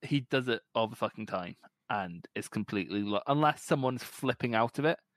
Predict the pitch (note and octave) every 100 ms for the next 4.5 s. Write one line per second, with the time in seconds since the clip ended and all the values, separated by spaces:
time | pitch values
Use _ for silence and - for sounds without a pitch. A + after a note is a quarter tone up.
0 | _ _ - A#2 - - A#2 G#2+ G#2+ G2+
1 | G#2 G#2 E2+ - - - - _ _ _
2 | _ _ C3 - G2+ G2 - - - A#2+
3 | - A2+ A2 G#2 G#2+ G2+ F#2+ A2 G2+ G2
4 | F#2+ A2+ A#2 C3